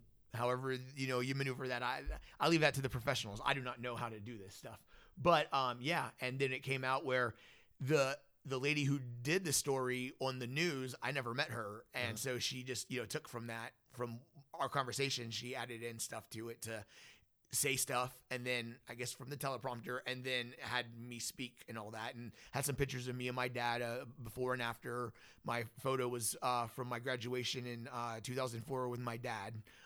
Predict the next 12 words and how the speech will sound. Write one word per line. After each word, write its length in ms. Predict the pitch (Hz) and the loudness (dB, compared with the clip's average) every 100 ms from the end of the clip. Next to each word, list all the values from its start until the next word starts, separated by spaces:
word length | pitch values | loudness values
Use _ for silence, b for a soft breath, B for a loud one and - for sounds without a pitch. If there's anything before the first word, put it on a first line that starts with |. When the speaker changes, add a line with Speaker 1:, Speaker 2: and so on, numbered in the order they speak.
| - | -2
Speaker 1:
uh, 100 | 120 | -2
from 160 | 123 | 0
Brookwood 280 | 127 123 123 | -2 -2 -2
High 100 | 113 | -2
School, 360 | 104 113 113 139 | -4 -4 -6 -4
and 120 | 117 | -6
Speaker 2:
Nice. 100 | 113 | -6
Speaker 1:
so, 340 | - 127 123 117 b b b b - | -4 -2 -2 -4 b b b b 2
yeah, 220 | 170 175 | 6 6
I 220 | 135 139 | 4 2
had 160 | 123 131 | 2 2
a, 160 | 127 | 0